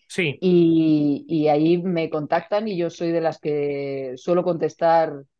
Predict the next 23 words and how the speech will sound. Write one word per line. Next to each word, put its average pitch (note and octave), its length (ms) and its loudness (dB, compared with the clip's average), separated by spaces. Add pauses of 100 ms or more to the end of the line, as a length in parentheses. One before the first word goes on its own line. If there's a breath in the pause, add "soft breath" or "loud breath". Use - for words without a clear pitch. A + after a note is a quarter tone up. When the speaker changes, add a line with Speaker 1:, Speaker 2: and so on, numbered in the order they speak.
(260)
Speaker 2:
por, D3+ 160 -2
so-, G3 260 -2
por E3+ 180 0
simple A#3 300 0
educación, F#3 640 0
suelo F3+ 260 -4
contestar D#3+ 480 -4
y, D3+ 380 -6
y D3 40 -8
mandar D3 300 -4
un C#3+ 120 -8
correo E3 500 -2
y F3+ 120 -2
ya D3+ 140 0
si C#3+ 720 -6
hay, D3 560 -2
eh, C#3 420 -6
afinidad C#3+ 540 -6
y D3 80 -4
tal, G#3+ 420 -2
pues C#3 240 -6
quedamos, D#3+ 640 -6
hablamos E3+ 760 -4